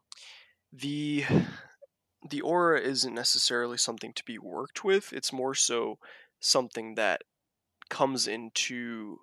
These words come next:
effect after the subconscious mind has been reprogrammed. So if you, if you have, okay, so let's just say Bob, hypothetical person. Bob has been suffering from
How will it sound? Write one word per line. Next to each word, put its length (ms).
effect 580
after 540
the 380
subconscious 680
mind 400
has 420
been 160
reprogrammed. 880
So 140
if 140
you, 120
if 140
you 80
have, 380
okay, 160
so 220
let's 200
just 200
say 180
Bob, 340
hypothetical 480
person. 380
Bob 360
has 140
been 140
suffering 520
from 640